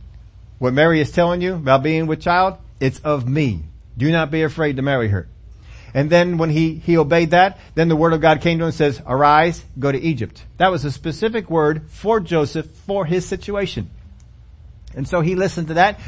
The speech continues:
Moses at the burning bush got a specific word about his situation. And he followed it. And that helped him.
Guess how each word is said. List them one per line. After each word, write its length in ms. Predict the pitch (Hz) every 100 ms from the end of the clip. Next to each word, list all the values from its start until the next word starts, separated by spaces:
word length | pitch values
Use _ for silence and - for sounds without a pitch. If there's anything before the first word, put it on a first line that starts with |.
| -
Moses 420 | 156 196 196 185
at 140 | 208 202
the 60 |
burning 320 | 180 214 208 196
bush 380 | 220 165 - - - -
got 180 | 196 208
a 80 |
specific 560 | 170 - 180 233 214 202
word 300 | 185 220 208
about 300 | 180 196 202
his 240 | 175 208
situation. 760 | 202 214 - 208 220 170 156 90 - - - - - - - - - - - -
And 140 | 147 165
he 100 | 180
followed 460 | - 208 190 135
it. 140 | 107 - - - - - - - - -
And 120 | 139
that 140 | 156
helped 240 | 156 156
him. 120 | 110